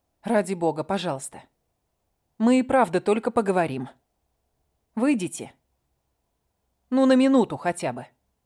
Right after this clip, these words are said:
Колосов глянул на конвой. Те были непроницаемо спокойны. По инструкции не положено. Но ты же начальство из главка, тебе и решать.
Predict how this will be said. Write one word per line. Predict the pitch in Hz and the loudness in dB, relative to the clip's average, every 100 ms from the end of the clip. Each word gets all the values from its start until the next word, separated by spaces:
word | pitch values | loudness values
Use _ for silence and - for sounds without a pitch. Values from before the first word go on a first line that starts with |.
| _ _ _ _ _ _ _ _ _ _ _ _ _ | _ _ _ _ _ _ _ _ _ _ _ _ _
Колосов | - 208 262 269 285 254 | 0 2 2 0 -4 -2
глянул | 226 220 226 233 226 | 2 4 4 4 2
на | 220 | 2
конвой. | 226 226 214 110 - _ _ _ _ _ _ _ _ _ _ _ _ _ _ _ _ _ | 2 0 0 -6 -10 _ _ _ _ _ _ _ _ _ _ _ _ _ _ _ _ _
Те | - 208 | -6 -2
были | 226 214 233 | 0 0 2
непроницаемо | 233 226 196 196 180 - 214 220 214 | 2 2 2 -2 -2 -2 -2 0 -2
спокойны. | - 214 - 196 147 117 - _ _ _ _ _ _ _ _ _ _ _ _ _ _ | -2 -6 -2 -2 -2 -4 -12 _ _ _ _ _ _ _ _ _ _ _ _ _ _
По | - 175 | -4 -4
инструкции | 180 - 220 294 - 311 | -4 -4 -4 -4 -2 0
не | 285 254 | 2 2
положено. | 294 269 185 175 139 - _ _ _ _ _ _ _ _ _ _ _ _ - | 4 2 2 0 -6 -10 _ _ _ _ _ _ _ _ _ _ _ _ -8
Но | 170 156 | -6 -4
ты | 180 196 | -4 -2
же | 180 | -2
начальство | 170 156 - 185 170 175 175 | -2 -4 -2 -4 -4 -4 -4
из | 165 | -2
главка, | 190 202 214 135 110 _ _ | 2 2 0 -8 -12 _ _
тебе | - 170 160 170 | -8 -6 -2 -2
и | |
решать. | 202 190 131 101 - | -4 -8 -12 -14 -18